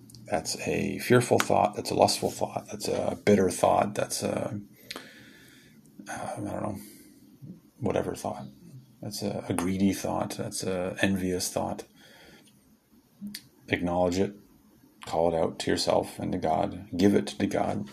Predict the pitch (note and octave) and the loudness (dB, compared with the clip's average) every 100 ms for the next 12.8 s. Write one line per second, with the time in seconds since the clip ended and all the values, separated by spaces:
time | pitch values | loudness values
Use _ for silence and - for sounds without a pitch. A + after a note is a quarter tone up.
0 | - E2 E2 E2 E2+ F2+ E2+ F2+ - F2 | -6 -2 0 0 0 2 4 4 4 0
1 | - F2+ E2 E2+ - F2 E2 E2+ - E2 | 2 0 2 0 4 6 6 4 4 0
2 | - E2+ F2 - G2+ - G2 F#2 F2 D#2+ | -4 -4 -4 -6 -8 -8 -2 0 2 2
3 | D#2+ E2+ F#2+ - - - - - - - | 2 2 -2 -8 -20 -20 -20 -20 -20 -20
4 | - - - G#2+ G#2 A#2 - - F2+ F2 | -16 -10 -4 -2 0 -2 -4 -8 -6 -2
5 | F2 F2 - G#2+ C3 B2+ - - - - | 0 -2 0 0 2 0 -6 -16 -18 -20
6 | - - - - - - _ - - F#2+ | -20 -20 -20 -20 -20 -20 _ -20 -12 -6
7 | F#2+ F2+ - F#2 F2 F2 F2 - F2+ F2 | -4 -4 -4 -4 -4 -2 -2 2 2 2
8 | F2 E2+ - - _ _ _ - - _ | -2 -2 -4 -8 _ _ _ -20 -20 _
9 | _ _ - - - E2+ D#2 D#2 D#2 D#2 | _ _ -14 -10 -6 -4 -2 -2 -2 -6
10 | D#2 F2 - - - - _ _ _ _ | -10 -16 -20 -20 -20 -20 _ _ _ _
11 | - - - G2 - G2 F2+ F2 E2+ F2 | -18 -10 2 2 4 0 2 0 -2 -4
12 | - - - E2 F2 F#2 G2+ | -8 -10 -10 -6 -6 -6 -10